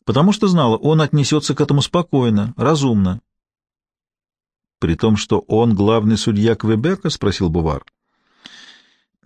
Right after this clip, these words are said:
«Я алкоголичка, но не идиотка», — с улыбкой сказала Сюзанна. «Мне это казалось преимуществом». «Это и было преимуществом», — подумал Гамаш.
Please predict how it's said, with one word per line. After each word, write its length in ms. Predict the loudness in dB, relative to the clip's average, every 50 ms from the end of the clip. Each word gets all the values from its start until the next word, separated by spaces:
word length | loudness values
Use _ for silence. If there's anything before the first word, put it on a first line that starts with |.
| -6 -4
«Я 340 | -2 0 2 2 2 2
алкоголичка, 680 | 2 0 0 0 0 2 2 2 0 -2 -2 0 2 2
но 80 | 2 2
не 160 | 2 0 0
идиотка», — 680 | 0 0 0 0 0 -2 -2 -6 -10 -12 -12 -10 -10 -10
с 140 | -8 -2 0
улыбкой 360 | 2 2 2 2 0 -2 -6
сказала 340 | -4 -2 0 0 0 0 0
Сюзанна. 500 | -2 -2 -2 -2 -2 -2 -2 -4 -8 -12 _ _ _ _ _ _ _ _ _ _ _ _ _ _ _ _ _ _ 0
«Мне 240 | 2 2 4 4 2
это 120 | 0 -2
казалось 380 | 0 0 2 2 2 0 0 0
преимуществом». 760 | 0 0 2 2 2 0 -2 -4 -8 -8 -6 -6 -8 -8 -8 _ _ _ _ _ _ _ _ _ _ _ _ _ _ _ _ _ _ _ _ _ _ _ _ -4
«Это 260 | -4 -4 -2 0 0
и 80 | 0
было 340 | 2 2 2 2 2 2 0
преимуществом», — 880 | 0 0 0 2 2 2 2 0 0 -2 -2 -4 -4 -4 -2 -2 -2 0 0
подумал 400 | 0 0 2 4 4 4 2 2
Гамаш. 540 | 2 2 2 2 0 -2 -4 -8 -10 -12